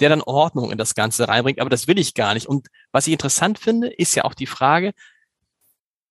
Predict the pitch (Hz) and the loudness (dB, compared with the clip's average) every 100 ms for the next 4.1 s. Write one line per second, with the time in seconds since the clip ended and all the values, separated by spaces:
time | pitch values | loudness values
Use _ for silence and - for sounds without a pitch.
0 | _ 117 110 117 190 294 185 180 156 135 | _ -18 -16 -4 -2 0 0 0 0 0
1 | 117 113 - 170 208 117 143 196 160 139 | -6 -4 4 4 4 2 2 2 -2 -2
2 | 135 117 110 - 233 277 127 - 117 - | 0 0 0 -2 -4 -4 -6 -4 -4 -4
3 | - 156 139 120 123 147 131 113 - 143 | -2 0 0 0 -2 -2 -4 -8 0 0
4 | - | 0